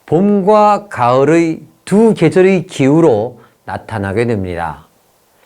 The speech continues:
아주 춥고 더운 계절이 없이 따뜻하고 서늘한 봄과 가을의 두 계절은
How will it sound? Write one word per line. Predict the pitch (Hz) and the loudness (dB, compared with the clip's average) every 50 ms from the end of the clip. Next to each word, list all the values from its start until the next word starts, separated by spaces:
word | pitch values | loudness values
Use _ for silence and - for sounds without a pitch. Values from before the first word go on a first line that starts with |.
| _ _ _ _ _ _ _ _ _ - | _ _ _ _ _ _ _ _ _ -16
아주 | - - - 190 - - 277 285 247 | -12 -4 -4 -4 -2 0 0 0 0
춥고 | - - - 254 - - - - - 139 101 82 78 - - _ _ _ _ _ _ - | 0 -4 -6 -6 -6 -6 -4 -2 0 0 0 -2 -6 -12 -20 _ _ _ _ _ _ -16
더운 | - - 117 139 170 214 233 233 214 | -6 -2 0 2 2 2 2 0 2
계절이 | 175 202 185 190 214 202 220 | 2 0 2 2 2 2 2
없이 | 190 135 110 - - - 175 123 107 107 123 131 - - - - - _ _ _ _ - | 2 2 0 -2 -4 -4 -2 0 0 -2 -2 -6 -8 -16 -20 -20 -20 _ _ _ _ -8
따뜻하고 | 127 117 113 117 - 143 143 143 143 143 139 143 - 147 151 143 170 170 170 175 170 - - | -6 -6 -4 -2 0 2 4 6 6 4 2 0 -2 -4 -2 0 0 0 0 0 -2 -4 -8
서늘한 | - - - - 220 233 240 240 220 165 117 95 85 80 78 _ _ _ _ _ _ _ _ | -16 -12 -4 -2 0 2 2 2 2 0 0 -4 -8 -12 -18 _ _ _ _ _ _ _ _
봄과 | - 156 175 208 220 220 220 220 226 226 226 220 | -4 0 0 2 2 2 2 2 2 0 0 -2
가을의 | 220 139 131 135 147 156 170 175 180 175 175 - | -2 -2 0 2 2 2 2 2 0 0 -4 -8
두 | - 151 160 165 151 | -6 -4 -4 -4 -4
계절은 | - 139 120 - 160 143 123 113 113 120 131 131 | -4 -6 -2 0 0 0 0 -2 -4 -6 -8 -10